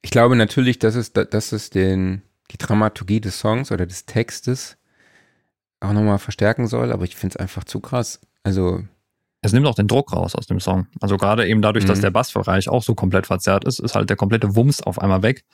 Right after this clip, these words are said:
Speaker 2: sondern es ist einfach nur noch alles, alles fies auf einmal.
Speaker 1: Hast du eigentlich die neue Adele-Nummer gehört?
Speaker 2: Ja,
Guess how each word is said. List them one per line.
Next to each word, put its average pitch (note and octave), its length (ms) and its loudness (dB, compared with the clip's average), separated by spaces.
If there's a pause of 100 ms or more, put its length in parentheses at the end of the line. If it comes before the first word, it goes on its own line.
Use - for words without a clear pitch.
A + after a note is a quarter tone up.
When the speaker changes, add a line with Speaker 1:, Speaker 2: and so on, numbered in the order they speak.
(320)
Speaker 2:
sondern G#2 200 4
es F#2+ 60 4
ist E2+ 60 0
einfach A#2+ 200 2
nur A#2 80 4
noch A2 160 0
alles, A#2 400 0 (360)
alles A#2 220 2
fies - 300 0
auf F2+ 180 -2
einmal. F#2 300 -2 (1800)
Speaker 1:
Hast A2+ 160 -4
du - 20 -2
eigentlich A2+ 120 -2
die A2 60 -2
neue G#2 220 0
Adele-Nummer A#2 480 -2
gehört? B2+ 380 -4 (880)
Speaker 2:
Ja, A2 300 2